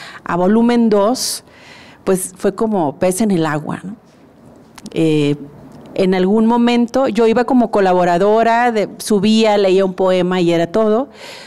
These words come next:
pero en algún punto que no había más colaboradores, nada más el productor y otro, otro compañero y yo, me dijeron, "Agarra el micrófono, ¿no? Vente a la conducción porque se va a oír muy plano, dos, nada más dos voces masculinas al aire".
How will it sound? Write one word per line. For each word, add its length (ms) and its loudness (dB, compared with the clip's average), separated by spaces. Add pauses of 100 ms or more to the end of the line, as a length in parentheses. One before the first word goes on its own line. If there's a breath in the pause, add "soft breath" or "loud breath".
pero 160 0
en 60 2
algún 260 2
punto 680 0 (200)
que 220 0
no 200 0
había 320 2
más 220 -2
colaboradores, 840 0
nada 260 -2
más 200 -2
el 100 0
productor 600 0
y 280 -2
otro, 440 0
otro 300 -4 (400)
compañero 540 0
y 80 0
yo, 180 0 (1400 loud breath)
me 140 0
dijeron, 480 0 (300)
"Agarra 240 0
el 60 2
micrófono, 520 -2
¿no? 140 -14 (200)
Vente 280 -2
a 20 2
la 80 0
conducción 480 -2
porque 400 -2
se 180 0
va 100 2
a 40 2
oír 180 2
muy 200 2
plano, 520 0
dos, 400 0
nada 240 -2
más 220 0
dos 180 0
voces 360 -2
masculinas 720 0
al 160 0
aire". 380 0